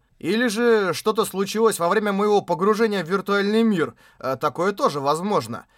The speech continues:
Какое-то нарушение при передаче сигналов, и в результате я попал в какой-то мир, который изначально не был подсоединен. Но в таком случае нельзя объяснить столь высокую детализацию объектов.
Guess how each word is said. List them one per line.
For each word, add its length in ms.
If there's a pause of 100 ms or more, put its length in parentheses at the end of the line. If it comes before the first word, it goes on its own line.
(100)
Какое-то 440
нарушение 680
при 240
передаче 480
сигналов, 600 (220)
и 220
в 60
результате 560
я 180
попал 340
в 60
какой-то 420
мир, 240
который 480
изначально 680
не 220
был 200
подсоединен. 840 (380)
Но 340
в 40
таком 300
случае 420
нельзя 400
объяснить 500
столь 280
высокую 480
детализацию 680
объектов. 540